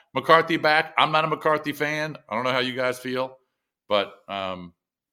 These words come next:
you know, they got Blake Corum back to run and Donovan Edwards, so they got plenty of R Bs.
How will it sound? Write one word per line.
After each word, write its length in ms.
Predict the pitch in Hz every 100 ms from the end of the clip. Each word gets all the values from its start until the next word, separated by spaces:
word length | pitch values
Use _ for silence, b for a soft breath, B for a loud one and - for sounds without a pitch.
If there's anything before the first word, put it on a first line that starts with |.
| _
you 80 | 110
know, 60 | 107
they 80 |
got 180 | 120 110
Blake 180 | 120 123
Corum 240 | 135 127
back 280 | 120 120 -
to 100 | 117
run 300 | 117 117 120
and 140 | 110 101
Donovan 300 | 113 117 110
Edwards, 380 | 113 113 117 -
so 220 | - 107
they 100 | 110
got 220 | 117 -
plenty 240 | - 127 120
of 120 | 104
R 180 | 117 107
Bs. 580 | 95 120 98 85 80